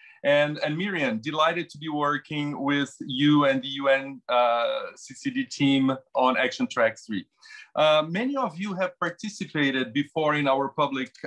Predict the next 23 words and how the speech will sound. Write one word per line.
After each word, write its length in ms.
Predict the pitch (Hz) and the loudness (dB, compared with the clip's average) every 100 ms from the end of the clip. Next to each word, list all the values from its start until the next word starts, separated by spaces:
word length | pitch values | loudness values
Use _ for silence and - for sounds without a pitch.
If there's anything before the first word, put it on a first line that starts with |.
| - | 2
uh, 260 | 123 120 110 _ | 4 4 0 _
fora, 400 | 160 151 147 147 | 0 2 2 -2
submitted 520 | - 139 123 147 143 | -4 -10 -10 -8 -2
ideas 580 | 135 127 156 151 151 147 | -2 -2 -6 -4 -2 -2
for 160 | 151 131 | -4 -2
game-changing 720 | 143 143 131 147 135 127 127 | -2 -2 -4 -6 -6 -2 -4
solutions, 1120 | - 127 160 151 - 151 151 151 143 - - _ _ | -2 0 0 0 -2 0 4 2 2 -8 -14 _ _
uh, 640 | 123 131 131 131 131 131 131 | 2 4 4 2 0 -2 -4
you 100 | 160 | -6
know, 140 | 165 151 | -6 -4
or 240 | 147 147 | -2 -2
you 120 | 156 | -4
have 160 | 156 151 | -6 -8
become 260 | 147 156 143 | -8 -4 -4
a 100 | 135 | -2
member 460 | 170 151 117 95 - _ _ | -2 -2 -4 -6 -10 _ _
of, 400 | 131 131 135 131 135 | 0 2 2 0 0
of 180 | 127 120 | -2 0
the 100 | 139 | -2
online 420 | 143 135 131 131 | -2 0 -2 -2
community. 600 | 135 131 139 131 110 110 | -4 -4 -2 -2 -2 -4
So, 600 | 110 - 147 147 147 143 | -2 0 2 2 2 2
uh, 420 | - 139 135 135 | 4 6 6 4